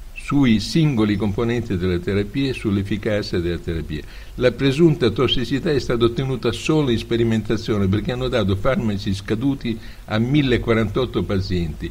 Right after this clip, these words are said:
come da verbale firmati da due marescialli dei nas. Hanno inquinato i retinoidi con acetone, che è tossico e cancerogeno, e l'hanno dato a malati di cancro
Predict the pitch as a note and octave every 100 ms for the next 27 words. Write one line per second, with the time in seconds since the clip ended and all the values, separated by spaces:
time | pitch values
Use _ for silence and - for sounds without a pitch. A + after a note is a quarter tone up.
0 | - - - D#3 D3 B2+ G#2+ A#2 A#2 A#2+
1 | C#3+ C3+ G2+ A#2+ A2+ C3 B2+ A#2 G2+ G#2
2 | B2 G#2 G2 F#2 - G2 F#2 E2 E2 D2
3 | C#2+ - - - - - - - C3 C3+
4 | B2 C#3+ C3 C#3+ C3 A#2+ A2+ A#2+ B2 C#3
5 | G#2+ G#2 A2+ A#2 B2 C#3 C3+ A#2 G#2+ -
6 | D3 C3+ - A2 G2+ G2 G#2+ G2 G#2 F#2
7 | F2+ F#2+ C3 A#2+ A#2 A#2+ B2 B2+ B2+ A2
8 | G#2 A2 A2 G#2+ F#2+ F#2 F2 F#2+ F#2+ F#2
9 | G2+ - C#3+